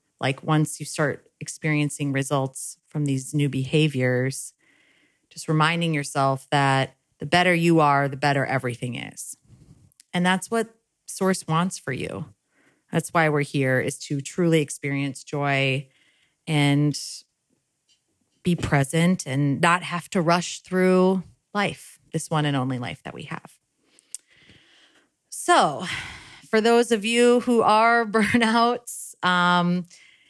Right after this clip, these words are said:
you're in the right place. I totally get it. I've been where you've been. And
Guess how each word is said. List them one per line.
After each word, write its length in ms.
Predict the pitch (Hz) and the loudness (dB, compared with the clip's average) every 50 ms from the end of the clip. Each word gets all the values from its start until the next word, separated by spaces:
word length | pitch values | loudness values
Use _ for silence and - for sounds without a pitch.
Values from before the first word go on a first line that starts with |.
| _ _ | _ _
you're 140 | 185 185 - | -2 -2 2
in 160 | 190 202 208 | 2 4 4
the 100 | 233 226 | 4 4
right 260 | 233 233 233 226 226 | 4 2 2 0 -4
place. 880 | - - 226 220 214 214 220 226 233 233 - - - - - - - - _ _ _ _ | -4 -2 0 2 4 4 2 2 0 -4 -8 -12 -14 -16 -16 -18 -18 -20 _ _ _ _
I 60 | - 170 | -10 -10
totally 480 | - - - 190 190 196 214 214 220 | -10 -6 -4 -2 -2 0 0 0 0
get 220 | - - 190 185 190 | 0 0 0 2 2
it. 280 | 196 196 196 196 190 - _ _ _ _ - | 4 2 2 0 -2 -6 _ _ _ _ -6
I've 180 | 175 165 156 | -6 -4 0
been 220 | - 180 185 185 185 | 0 2 2 4 4
where 100 | 190 190 | 4 4
you've 200 | 202 208 208 180 | 4 2 2 2
been. 520 | 180 170 165 165 170 165 170 165 175 170 - - - - - - - - _ | 2 2 2 2 2 2 2 2 0 0 -4 -10 -20 -20 -20 -20 -20 -16 _
And 640 | - - 156 151 151 156 151 156 151 156 160 160 - | 0 2 2 4 4 2 2 2 4 4 2 2 0